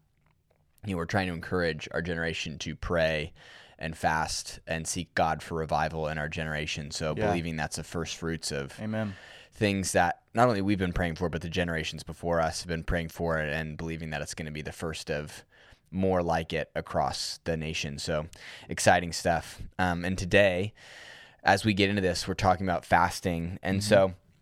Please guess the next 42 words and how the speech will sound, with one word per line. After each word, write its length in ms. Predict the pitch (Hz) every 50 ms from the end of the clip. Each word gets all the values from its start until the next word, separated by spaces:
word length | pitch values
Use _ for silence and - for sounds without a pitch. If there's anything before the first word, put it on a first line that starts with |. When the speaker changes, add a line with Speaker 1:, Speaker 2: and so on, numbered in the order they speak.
| _ - _ - _ _ _ _ _ _ _ _ - -
Speaker 1:
we 60 | 143
wanna 160 | 139 156 165 139
break 200 | 127 120 110 -
down 380 | 120 113 110 110 107 107 107 104 - - - - - - - - - - - _ _ _ _ - - _ - -
fasting, 540 | - 139 143 151 - 170 160 156 151 131 - _ -
like 380 | 120 117 117 123 139 131 - -
prayer, 560 | - - 120 104 95 92 90 90 95 98 - - - - -
feels 300 | - - - 135 139 131
like 100 | 131 123
one 180 | 104 117 117 113
of 60 | 107
those 180 | 101 101 95 -
things 260 | - 104 104 101 92
that 100 | 107 98
most 260 | 101 101 101 98 - -
people 300 | - 107 92 104 101 98
would 160 | 98 92 85
go, 480 | 90 90 90 90 87 87 87 87 87 - - - _ _ _ _ _ _ _ _ _ _ _ _ _ _ _ _ _ _ - - - - 104
like, 160 | 104 101 -
I, 160 | - 101 98 - - _ - - -
I 140 | 110 110 110 - - _ _ _ _ -
sorta 280 | - - 170 175 165
know 200 | 135 123 113 123
that 100 | 117 117 104
I 40 |
should 280 | 98 - - 131 131 123
do 160 | 120 131 135
it 40 | 131
as 140 | 127 127 120
a 40 | 113
Christian. 560 | - 110 98 - - - 98 92 92 92 98 - - - -
Speaker 2:
Right. 220 | - 104 - - - - - - - _ _ _ _ _ _ _ _ _
Speaker 1:
But 120 | - 120 110
it 80 | 104
seems 300 | - - 131 131 131 120
like 160 | 127 120 101
it's 240 | 107 104 - - - - -
those 240 | 123 110 104 98 -
things, 260 | - 113 104 104 107
like, 200 | 92 101 98 - -
extra 400 | 113 - - - - - - 107
credit, 480 | - - - 107 95 95 107 117 -